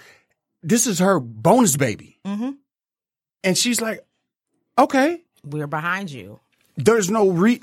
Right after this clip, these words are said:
Speaker 1: you know, Dwayne Wade is a, a, a, a dynamic public figure.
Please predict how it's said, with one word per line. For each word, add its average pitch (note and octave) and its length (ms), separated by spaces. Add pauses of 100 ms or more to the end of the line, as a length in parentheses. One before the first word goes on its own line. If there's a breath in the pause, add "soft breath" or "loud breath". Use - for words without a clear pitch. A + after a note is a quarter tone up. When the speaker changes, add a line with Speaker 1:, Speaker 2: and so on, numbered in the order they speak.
Speaker 1:
you F#3 120
know, D#3 200 (220 loud breath)
Dwayne F#3+ 440
Wade F3+ 280
is C3 180
a, F#2+ 120 (140)
a, A2+ 160 (160)
a, G2+ 240
a F#2 160
dynamic A2+ 720
public C#3 420
figure. - 640